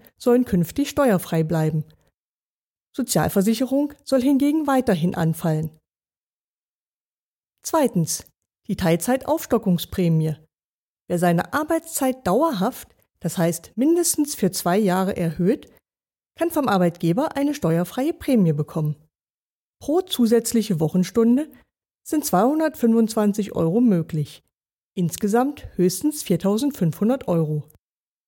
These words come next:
Voraussetzung für die Steuerfreiheit ist weiterhin,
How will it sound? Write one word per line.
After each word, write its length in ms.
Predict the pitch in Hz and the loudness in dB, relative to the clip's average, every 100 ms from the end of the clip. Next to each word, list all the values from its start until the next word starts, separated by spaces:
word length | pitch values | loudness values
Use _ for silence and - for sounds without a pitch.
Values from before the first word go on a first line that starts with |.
| _ _ _ _ _ _ _ _ _ _ | _ _ _ _ _ _ _ _ _ _
Voraussetzung 600 | - 165 190 190 233 247 226 | -4 2 2 2 0 0 2
für 140 | 220 | 2
die 120 | 196 | 2
Steuerfreiheit 800 | 190 180 180 180 180 190 190 190 | 2 2 2 0 0 2 2 0
ist 200 | 160 - | -6 -6
weiterhin, 480 | 156 156 226 262 | -4 -2 0 0